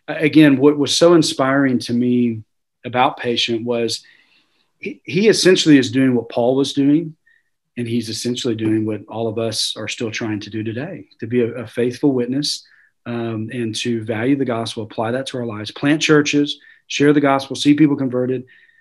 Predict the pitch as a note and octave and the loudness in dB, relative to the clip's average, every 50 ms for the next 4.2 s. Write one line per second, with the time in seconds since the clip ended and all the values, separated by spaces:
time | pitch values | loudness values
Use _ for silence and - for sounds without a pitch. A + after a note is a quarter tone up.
0 | _ _ - C#3+ C#3 C#3 D3 D3+ D#3+ D#3 - - - D3 D3 D3 - D#3+ D3+ C#3 | _ _ -2 0 2 4 4 4 2 2 -2 -4 -2 -2 -2 0 2 0 2 2
1 | D#3 D3 C#3 C3 C3 B2+ C3 C#3+ D#3 C3+ A2 A#2 B2+ B2+ B2 - D3 C3+ C3+ D3 | 2 2 2 0 0 0 0 2 2 0 0 0 -2 -2 0 0 2 2 2 2
2 | D3 C#3 C3+ C#3 - D#3 C#3 D3 E3 G3+ G#3 F3 D3+ D3 D3 D3 C#3+ C#3+ C#3+ D#3 | 2 2 2 0 0 2 4 6 6 8 8 8 8 8 8 6 6 6 6 6
3 | D3 C3+ B2 B2+ C3 C3 B2 A2+ B2+ B2 A#2+ A2+ A2 A2+ A2+ A2 G#2 G2+ G#2+ A2+ | 4 4 4 4 4 2 2 2 2 2 0 0 0 -2 -4 -4 -6 -8 -10 -12
4 | G#2+ G2+ F#2 | -12 -14 -16